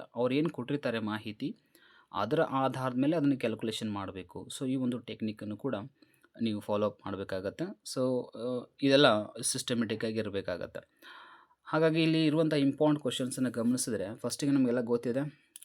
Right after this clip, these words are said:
ಟೂ ಮಾರ್ಕ್ಸಿಗೆ ನೋಡೋಣ. ಇದಾದ್ಮೇಲೆ ಫೋರ್ ಮಾರ್ಕ್ಸು, ಆಮೇಲೆ ಸಿಕ್ಸ್ ಮಾರ್ಕ್ಸು, ಆಮೇಲೆ ಫೈವ್ ಮಾರ್ಕ್ಸಿಗೆ ನಾವು ನೋಡ್ಕೊಳ್ಬೋದು. ಒನ್ ಮಾರ್ಕ್ಸಿಗಂತೂ almost ನೀವೆಲ್ಲನೂ ಕೂಡ ಕವರ್ ಮಾಡ್ಕೊಳ್ಬೇಕಾಗತ್ತೆ. ಯಾಕಂದ್ರೆ ಅವರು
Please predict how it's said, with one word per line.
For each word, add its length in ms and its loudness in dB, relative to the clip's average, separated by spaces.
ಟೂ 140 6
ಮಾರ್ಕ್ಸಿಗೆ 380 0
ನೋಡೋಣ. 260 -2
ಇದಾದ್ಮೇಲೆ 440 4
ಫೋರ್ 300 2
ಮಾರ್ಕ್ಸು, 340 -2
ಆಮೇಲೆ 280 2
ಸಿಕ್ಸ್ 320 -4
ಮಾರ್ಕ್ಸು, 360 -4
ಆಮೇಲೆ 220 -2
ಫೈವ್ 280 -6
ಮಾರ್ಕ್ಸಿಗೆ 580 -8
ನಾವು 320 -8
ನೋಡ್ಕೊಳ್ಬೋದು. 640 -6
ಒನ್ 200 4
ಮಾರ್ಕ್ಸಿಗಂತೂ 680 2
almost 360 0
ನೀವೆಲ್ಲನೂ 360 0
ಕೂಡ 160 -4
ಕವರ್ 320 -2
ಮಾಡ್ಕೊಳ್ಬೇಕಾಗತ್ತೆ. 920 -6
ಯಾಕಂದ್ರೆ 320 -8
ಅವರು 360 -4